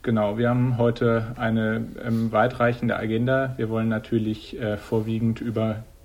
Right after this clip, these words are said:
Corona sprechen und darüber, welche Maßnahmen hier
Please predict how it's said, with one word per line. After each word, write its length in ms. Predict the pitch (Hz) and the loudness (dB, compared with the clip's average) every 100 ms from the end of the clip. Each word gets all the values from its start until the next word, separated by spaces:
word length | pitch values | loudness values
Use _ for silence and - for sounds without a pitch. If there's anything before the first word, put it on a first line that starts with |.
| - | -4
Corona 480 | 117 101 110 123 | -4 0 0 0
sprechen 580 | 123 - 117 - 117 117 | 0 -2 -2 0 0 0
und 460 | 117 107 107 - 110 | -2 -4 -6 -6 -4
darüber, 400 | 104 104 104 101 | -2 0 0 0
welche 220 | 107 113 | 0 0
Maßnahmen 600 | 104 113 117 117 104 104 | 0 0 0 0 0 -2
hier 360 | 101 107 104 | -4 -2 -2